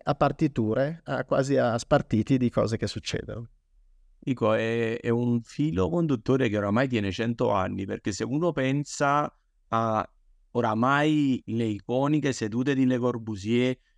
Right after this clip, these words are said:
Speaker 2: eh, che poi Cassina ha prodotto negli anni sessantacinque in poi,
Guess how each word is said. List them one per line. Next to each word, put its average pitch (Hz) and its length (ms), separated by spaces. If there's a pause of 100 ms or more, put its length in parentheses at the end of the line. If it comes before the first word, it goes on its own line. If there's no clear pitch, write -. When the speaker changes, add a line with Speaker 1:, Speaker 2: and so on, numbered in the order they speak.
(120)
Speaker 2:
eh, 104 220
che 104 140
poi 120 180
Cassina 120 460
ha 120 40
prodotto 110 560
negli 104 220
anni 113 400
sessantacinque 113 880
in 107 120
poi, 104 540